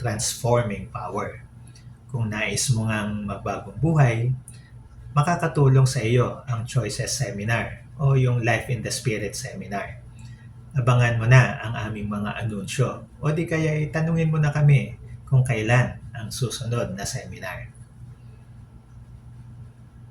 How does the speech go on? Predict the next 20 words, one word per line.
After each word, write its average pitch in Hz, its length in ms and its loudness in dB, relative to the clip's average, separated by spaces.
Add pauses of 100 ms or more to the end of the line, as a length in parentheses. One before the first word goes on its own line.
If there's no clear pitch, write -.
(200)
At - 160 -2
kung 110 320 0
paanong 113 640 4
itinaas 101 800 -6
ni 98 80 -10
Moises 98 720 0
ang 107 160 -6
ahas 117 720 0
doon 107 320 -4
sa - 160 -10
ilang, 95 560 -6 (560)
gayon 120 240 6
din 113 160 0
namang 104 560 -2
kailangang 104 640 -2
itaas - 720 0
ang 123 240 -4
anak 110 240 -4
ng 104 160 -6
tao - 480 -6